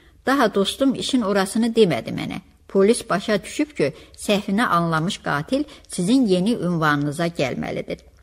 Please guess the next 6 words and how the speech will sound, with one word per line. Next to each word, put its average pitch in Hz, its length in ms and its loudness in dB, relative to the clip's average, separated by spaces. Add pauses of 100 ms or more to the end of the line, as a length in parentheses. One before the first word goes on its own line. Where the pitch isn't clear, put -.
(800)
Pusqu 202 400 2
qurublar. 131 400 -2 (380)
Qatil 185 420 2
doğrudan 175 440 2
da 254 60 0
gəlib, 143 380 -2